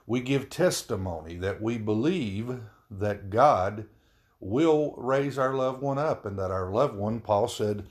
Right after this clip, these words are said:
to be absent from the body is to be present with the Lord.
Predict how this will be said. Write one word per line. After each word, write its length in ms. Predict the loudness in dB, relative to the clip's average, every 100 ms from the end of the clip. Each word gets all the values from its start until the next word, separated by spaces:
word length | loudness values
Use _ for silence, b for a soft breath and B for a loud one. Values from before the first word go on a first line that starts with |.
| B B B B -8
to 80 |
be 220 | -2 -2 -2
absent 580 | 0 0 -2 -6 -8
from 200 | -4 -2
the 80 | -2
body 360 | 2 4 4 0
is 140 | -4
to 100 | -6
be 200 | -6 -6
present 680 | -8 -6 2 4 4 -2 -6
with 200 | -4 -2
the 80 | 0
Lord. 460 | 2 2 0 -2